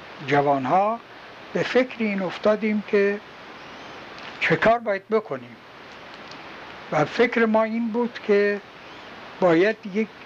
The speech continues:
نیروی ناسیونالیست که مرام اصلی ما حفظ مملکت باشه، حفظ استقلال مملکت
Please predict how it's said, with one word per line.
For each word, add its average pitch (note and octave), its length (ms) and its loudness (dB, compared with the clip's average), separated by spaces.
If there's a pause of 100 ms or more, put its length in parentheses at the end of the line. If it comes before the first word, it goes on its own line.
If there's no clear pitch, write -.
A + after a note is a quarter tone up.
نیروی F3+ 1000 4 (500)
ناسیونالیست D3 840 2 (1300)
که D#3+ 60 -6
مرام D3+ 800 2 (220)
اصلی C4 680 2
ما G#3+ 340 2 (480)
حفظ - 340 0
مملکت D#3+ 580 0 (120)
باشه، - 260 -8 (120)
حفظ A#3+ 280 0 (180)
استقلال F3 680 2
مملکت D#3 480 -8